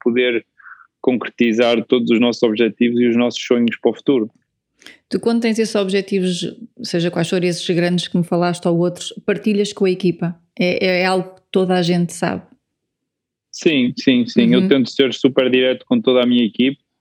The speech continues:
Speaker 1: e eles sabem que eu sem eles não consigo ter resultados, assim como eles sem mim também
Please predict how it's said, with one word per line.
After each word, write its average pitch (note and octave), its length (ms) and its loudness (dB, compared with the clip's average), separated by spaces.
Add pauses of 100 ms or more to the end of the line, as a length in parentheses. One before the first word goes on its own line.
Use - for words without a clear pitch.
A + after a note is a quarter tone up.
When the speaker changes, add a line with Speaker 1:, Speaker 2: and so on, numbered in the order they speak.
(280)
Speaker 1:
e B2+ 100 2
eles C3 160 0
sabem B2+ 460 2
que C3+ 100 0
eu B2+ 60 2
sem B2 320 2
eles B2 500 -2
não A#2+ 400 2
consigo A2+ 380 0
ter A#2 160 2
resultados, A#2 680 0 (600)
assim A#2 320 0
como A2+ 760 2
eles B2 260 0
sem A#2 200 0
mim A#2 260 2
também A2+ 480 0